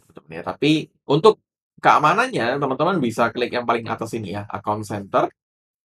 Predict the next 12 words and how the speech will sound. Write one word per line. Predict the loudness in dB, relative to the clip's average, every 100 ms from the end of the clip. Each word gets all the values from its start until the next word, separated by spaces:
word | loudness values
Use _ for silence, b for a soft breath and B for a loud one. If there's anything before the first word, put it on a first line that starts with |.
| _ _ _ _ 4
Terus | 8 8 6 -4 -16 -2
yang | 2 2 0 -4
kedua | 0 6 8 10 8
yang | 6 4
harus | 4 2
teman-teman | 0 -2 -2 -2
aktifkan | -2 -4 -2 -2
adalah | 0 -2
two | 0 -2 -2
factor | -4 -4 -8 -6 -4
authentication | -4 -6 -12 -6 -6 -6 -12
atau | -14 -8 -4